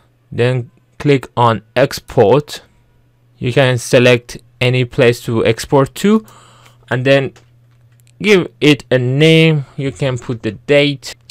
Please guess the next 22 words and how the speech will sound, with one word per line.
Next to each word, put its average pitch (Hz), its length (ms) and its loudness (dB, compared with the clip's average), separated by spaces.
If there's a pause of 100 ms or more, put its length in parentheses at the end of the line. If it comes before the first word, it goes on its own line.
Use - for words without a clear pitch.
I - 60 -20
think 123 240 -4
would 113 160 -2
be 104 220 -4 (500)
a 104 60 -10
good 110 240 -6
idea. 127 580 0 (320)
So - 140 -12
you 139 120 -4
put 151 200 -2
the 131 80 0
date, 139 480 0
you 127 100 -8
put 127 220 -6
the 117 300 0
name, 143 500 -4 (240)
that 131 180 4
would 131 160 -2
be 120 60 -4
your 117 160 2
file 170 420 4
name. 175 320 2